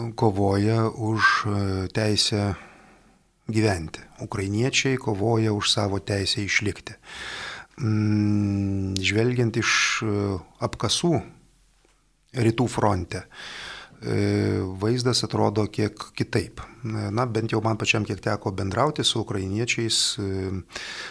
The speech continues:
tai jie, nu, kaip sakyt, išgyvenam bolševizmą, čia ta tokia lengva mutavusiąją formą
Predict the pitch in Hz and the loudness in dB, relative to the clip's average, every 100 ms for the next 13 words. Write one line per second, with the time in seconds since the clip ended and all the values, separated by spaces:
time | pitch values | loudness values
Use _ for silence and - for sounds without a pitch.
0 | - - 98 95 95 110 110 107 104 98 | -12 -6 -4 -4 0 2 4 2 2 0
1 | 87 - - - - - - 143 113 92 | -2 -8 -20 -20 -20 -18 -10 -4 -4 -4
2 | 101 - - - 113 107 123 139 113 107 | -6 -10 -18 -6 0 6 6 6 4 4
3 | 104 - 127 170 156 156 131 - - - | 2 2 2 4 6 4 2 -4 -20 -16
4 | - - - - - 113 98 - - - | -12 -12 -10 -8 0 2 2 -2 -16 -14
5 | - 113 104 113 120 104 107 107 110 110 | -8 -2 2 4 4 4 4 4 6 6
6 | 107 110 107 104 131 139 139 131 | 6 4 2 4 4 6 6 4